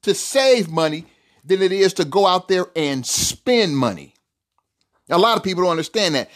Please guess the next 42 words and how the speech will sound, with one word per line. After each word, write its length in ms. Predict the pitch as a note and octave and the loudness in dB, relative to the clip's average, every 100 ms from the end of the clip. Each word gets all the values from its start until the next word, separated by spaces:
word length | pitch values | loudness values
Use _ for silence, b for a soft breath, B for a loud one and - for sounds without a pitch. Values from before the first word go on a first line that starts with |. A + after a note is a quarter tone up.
| B | B
It's 160 | A3+ A#3 | -4 -2
like 180 | A3 - - | -2 -4 -8
watching 580 | D#3+ B3 C4+ - A3+ F#3 | -2 0 0 -2 -2 0
the 120 | F3+ | 0
numbers 600 | F3 G#3+ A3+ F3 D#3 - | 2 2 0 0 -2 -4
turn. 720 | - - B3 F3+ B2+ A2+ A#2+ _ _ _ _ _ _ _ _ _ _ | -2 -2 -2 -2 -4 -10 -16 _ _ _ _ _ _ _ _ _ _
It's 160 | - A3 | 0 2
like 160 | A3+ | 2
watching 540 | G#3 C4 C#4+ C4 A#3 G#3+ b b | 4 2 2 0 -4 -4 b b
the 100 | F#3 | -6
stock 440 | - - C4+ G#3 F3 | -6 -2 0 0 -4
market. 400 | C#3+ G#2 - - _ - | -6 -6 -12 -20 _ -6
When 160 | G3 | -2
the 80 | G3 | 0
numbers 420 | F#3 A#3+ G3+ E3 - _ _ _ - | 0 0 0 -2 -6 _ _ _ -6
turn 600 | B3+ B3 D#3+ B2+ B2 B2+ _ _ _ _ _ - | -2 0 2 0 -4 -10 _ _ _ _ _ -4
in 140 | F#3+ | -2
a 80 | C#3+ | -2
positive 760 | - - A3+ A3 F3 F3+ D#3 | -4 -2 2 2 2 -2 -4
direction, 560 | D3+ D3 F#3+ - C#3 B2+ B B | -4 -2 -2 -4 -10 -12 B B
when 180 | E3+ E3 | -6 -6
you 160 | D3 - | -10 -6
add, 380 | F#3+ E3+ C#3 B2 - | -2 0 -2 -4 -4
or 140 | D#3 E3+ | -2 0
when 100 | E3 | -2
you 80 | C#3 | 0
go 220 | G3 G3 | 2 2
down, 400 | F#3 F3 E3+ C#3 | 2 0 -2 -4
back 220 | E3 - | -4 -2
in 80 | C3+ | -6
the 60 | B2 | -4
day, 260 | E3 C3+ _ F#3 | -4 -4 _ -14
when 120 | F3 F3 | -8 -8
you 80 | |
go 260 | D#3 F#3+ G3 | -2 0 2
down 280 | F#3 F3+ F3 | 2 2 2
there 260 | E3 D#3 - B | 2 2 -4 B
and 200 | D#3+ D#3 | -4 -2
you 80 | D#3+ | -4
get 240 | D3+ G3 F#3 | -6 -6 -4
your 100 | F3 | 0
little, 220 | F3+ | 0